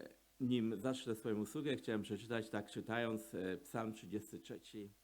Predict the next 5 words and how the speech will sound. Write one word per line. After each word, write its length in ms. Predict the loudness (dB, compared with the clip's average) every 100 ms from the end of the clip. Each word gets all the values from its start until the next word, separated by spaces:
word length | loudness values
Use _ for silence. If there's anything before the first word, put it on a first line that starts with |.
| -20 -20 -20 -20 -6
E, 80 | 2 4 6 6 4 0 -12 -20 -20 -20 -20 -8
w 80 |
ciągu 280 | 2 2 4
tygodnia 760 | 4 6 6 6 6 6 4 0 -2
tak 380 | -2 -2 -8